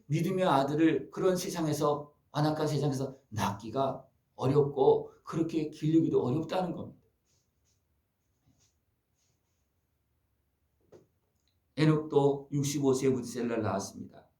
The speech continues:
그래서 삼백 년을 하나님과 동행하면서 자녀를 낳았다. 그리고 하나님께서 불러가셔서 삼백육십오 세에 이제는 그는 하나님께로 갑니다.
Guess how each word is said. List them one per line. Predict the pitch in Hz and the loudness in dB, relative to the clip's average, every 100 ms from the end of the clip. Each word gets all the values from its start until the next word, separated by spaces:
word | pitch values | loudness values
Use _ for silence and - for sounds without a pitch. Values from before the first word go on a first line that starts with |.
| _ _ _ _ _ | _ _ _ _ _
그래서 | - 123 143 143 - _ _ _ _ _ - | -12 -4 -2 -4 -8 _ _ _ _ _ -16
삼백 | - 202 185 180 170 | -2 2 2 2 2
년을 | 139 160 165 | 2 2 2
하나님과 | - 165 156 143 147 | 0 -2 -2 0 -2
동행하면서 | 131 131 131 123 120 117 156 151 - _ - | 0 2 4 4 0 -2 -4 -6 -12 _ -20
자녀를 | - 110 110 110 | -8 -4 -2 -2
낳았다. | 101 95 - - - _ _ _ _ _ _ _ _ _ _ _ _ _ _ _ - | -4 -8 -14 -20 -20 _ _ _ _ _ _ _ _ _ _ _ _ _ _ _ -6
그리고 | 165 170 | -2 0
하나님께서 | 156 175 170 160 143 147 143 | 0 0 -2 -2 -4 -4 -2
불러가셔서 | 135 139 123 123 - 170 - - _ _ | -2 -2 -2 -4 -2 -4 -4 -14 _ _
삼백육십오 | - 156 135 147 147 143 - 117 117 - 113 107 | -12 -6 -2 2 0 -2 -10 -10 -8 -10 -6 -4
세에 | 104 120 143 147 - _ _ | -4 -2 -2 -4 -8 _ _
이제는 | 120 123 120 113 - _ _ | -8 -4 -2 -4 -10 _ _
그는 | - 131 131 131 | -6 2 2 0
하나님께로 | - 143 131 123 107 110 | -6 -6 -4 -4 -6 -8
갑니다. | - 95 95 | -8 -12 -14